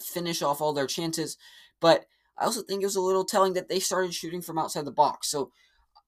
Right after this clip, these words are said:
I think they might need to create higher quality chances against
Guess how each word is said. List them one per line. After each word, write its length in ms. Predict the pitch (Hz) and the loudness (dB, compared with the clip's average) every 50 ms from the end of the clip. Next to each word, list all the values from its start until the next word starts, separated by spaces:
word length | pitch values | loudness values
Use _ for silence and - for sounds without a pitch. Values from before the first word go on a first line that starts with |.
| _ _ - | _ _ -4
I 100 | 123 139 | -4 -2
think 300 | 143 - 160 165 160 - | -2 -4 -8 -8 -8 -8
they 160 | 151 160 160 | -8 -8 -8
might 320 | 151 143 147 151 160 156 - | -6 -4 -4 -4 -4 -6 -8
need 120 | 160 151 | -8 -6
to 140 | 143 139 - - - - - _ _ | -6 -6 -8 -8 -14 -20 -20 _ _
create 300 | - - 151 131 - - | -6 -2 0 0 0 -2
higher 340 | - - - - 143 165 175 | -4 0 4 4 6 4 4
quality 340 | 185 - 208 185 190 196 202 | 2 2 2 2 2 2 -2
chances 440 | 185 - 208 190 202 196 202 190 180 | -4 -4 -2 -2 -2 -2 -4 -4 -4
against 460 | 175 170 185 180 - - - - | -4 -6 -6 -6 -6 -8 -10 -12